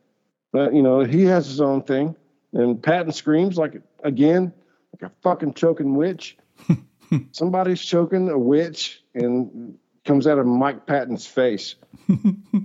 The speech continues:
It's weird, man. And, and at three twenty-seven, Martin plays a f-, a new riff,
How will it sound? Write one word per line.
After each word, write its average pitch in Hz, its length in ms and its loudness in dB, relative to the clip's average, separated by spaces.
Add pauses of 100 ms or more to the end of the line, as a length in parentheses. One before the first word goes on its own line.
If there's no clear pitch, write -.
(360)
It's 131 200 -6
weird, 147 320 2
man. 123 240 0
And, 123 180 0
and 127 220 2
at 117 140 -2
three 156 180 2
twenty-seven, 151 680 2
Martin 143 440 0
plays 143 360 0
a 139 40 -4
f-, - 160 -14 (100)
a 123 120 -2
new 139 220 4
riff, 120 460 0